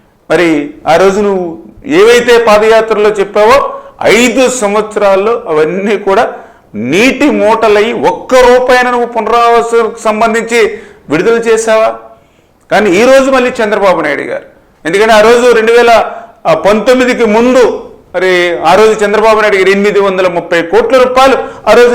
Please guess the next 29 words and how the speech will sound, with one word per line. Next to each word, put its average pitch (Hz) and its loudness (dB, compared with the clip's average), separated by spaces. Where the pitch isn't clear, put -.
నిర్వాసితులకు 233 0
ఇచ్చాం. 233 -2
మళ్ళీ 240 2
ఈరోజు 262 2
చంద్రబాబు 247 2
నాయుడు 240 0
గారు 214 0
ముఖ్యమంత్రిగా 240 -2
వచ్చాకనే 240 0
మళ్ళీ 247 2
ఈరోజు 247 2
వెయ్యి 240 0
కోట్ల 240 0
రూపాయల 233 0
నిర్వాసితులకు 240 0
ఇస్తూ 233 -6
ఉన్నాం 233 -2
పోలవరం 233 2
సంబంధించి. 226 -4
మరి 233 2
ఆ - 4
రోజు 247 4
నువ్వు 247 0
పంతొమ్మిది, 247 0
ఇరవై 240 2
నాలుగు, 247 2
ఐదు 247 0
సంవత్సరాల్లో 254 0
నిర్వాసితులకు 247 0